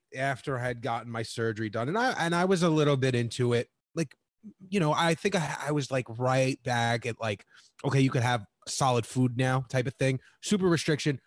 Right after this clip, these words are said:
solid food. Um, and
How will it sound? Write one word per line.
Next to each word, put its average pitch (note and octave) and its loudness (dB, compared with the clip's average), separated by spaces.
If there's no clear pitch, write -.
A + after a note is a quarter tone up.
solid C3 0
food. - -12
Um, B2+ -2
and C#3+ 0